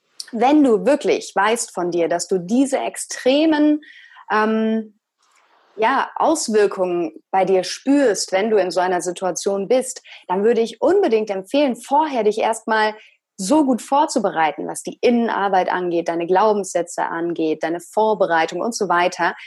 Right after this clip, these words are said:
damit dir das später nicht mehr passiert, weil das hat ja einen Grund, warum dein Körper das bei dir auslöst. Deine Gedanken lösen das aus, ja, weil du dich in Frage stellst in dem Moment,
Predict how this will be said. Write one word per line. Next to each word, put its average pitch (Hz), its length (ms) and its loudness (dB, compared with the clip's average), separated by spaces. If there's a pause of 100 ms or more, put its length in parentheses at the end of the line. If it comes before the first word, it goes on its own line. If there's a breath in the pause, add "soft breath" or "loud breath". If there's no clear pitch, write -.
damit 220 220 0
dir 220 80 6
das 190 180 0
später 220 420 -2
nicht 226 200 -2
mehr 226 100 -2
passiert, 220 640 0
weil 190 220 2 (180 loud breath)
das - 220 -2
hat 247 160 0
ja 220 100 2
einen 202 220 0
Grund, 247 300 2 (100)
warum 262 280 2
dein 226 180 0
Körper 233 340 -2
das 214 180 -2
bei 214 80 0
dir 202 220 2
auslöst. 175 720 -2 (140)
Deine 208 200 0
Gedanken 226 640 0
lösen 170 300 -2
das 160 180 -8
aus, - 320 -10
ja, 196 140 -2
weil 190 280 0
du 302 300 4
dich 254 440 -2
in 214 120 -4
Frage 220 340 0
stellst 160 380 -6
in 160 80 -2
dem 156 140 -2
Moment, 151 420 -8